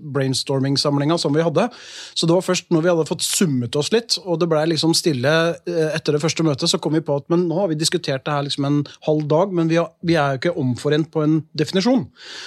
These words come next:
Så det startet vi møte to med, og da kom vi fram til en sånn, litt sånn spesifikk definisjon som vi forskere må prøve å ha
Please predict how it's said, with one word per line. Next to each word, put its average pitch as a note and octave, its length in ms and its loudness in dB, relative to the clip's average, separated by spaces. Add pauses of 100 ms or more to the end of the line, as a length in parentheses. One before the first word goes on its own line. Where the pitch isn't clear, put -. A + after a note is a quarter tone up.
(120)
Så G3 80 4
det F#3+ 160 2
startet D#3 480 -4
vi G3 80 4
møte F3 240 0
to E3 160 2
med, F3 160 4
og G3+ 160 2
da G3 60 4
kom D3+ 200 -2
vi E3+ 140 0
fram C#3 240 -2
til F#3+ 240 0
en D#3+ 180 2
sånn, D#3 300 4 (640)
litt C#3+ 160 -2
sånn C#3 240 2
spesifikk C#3 640 -2
definisjon D#3 480 0
som D#3+ 160 -2
vi D3 80 -2
forskere C#3 320 -2
må D3+ 80 0
prøve D3 240 0
å - 0 -
ha A3 80 4